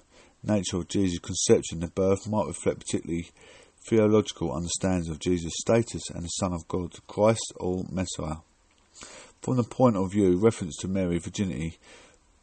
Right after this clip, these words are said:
could be understood as a literary device used by the Gospels of Matthew and Luke to symbolise the purity and innocence of Jesus' mother.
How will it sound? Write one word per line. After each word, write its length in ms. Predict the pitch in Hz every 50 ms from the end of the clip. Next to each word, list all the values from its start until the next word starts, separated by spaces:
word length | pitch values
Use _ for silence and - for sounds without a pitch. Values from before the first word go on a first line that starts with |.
| _ -
could 180 | - 113 92
be 80 | - 101
understood 440 | 92 90 92 92 - - 101 95 90
as 140 | 87 85 95
a 100 | 87 87
literary 640 | 90 90 98 95 - - - 92 87 87 87 - - - _ _ - - _ _ _ _ _ - - _ _ _ _ _ _ _ _ _ _ -
device 580 | 90 87 - 98 92 92 85 82 - - -
used 240 | 87 87 85 82 - -
by 80 | 87
the 80 | 85 82
Gospels 500 | - - 98 92 - - - - 80 80
of 100 | 85 87
Matthew 360 | 92 92 92 - - - 82
and 120 | 80 85 90
Luke 180 | 90 85 -
to 60 | -
symbolise 540 | - - 92 90 90 87 85 85 82 80 82 - - - - - - - - - _ -
the 40 | -
purity 680 | - - 110 101 98 92 90 - - - 82 80 78 - -
and 180 | - 82 85 -
innocence 440 | - 92 95 85 - - 76 69 82
of 120 | 76 73
Jesus' 380 | - - 85 80 78 76 73 -
mother. 260 | 82 80 80 78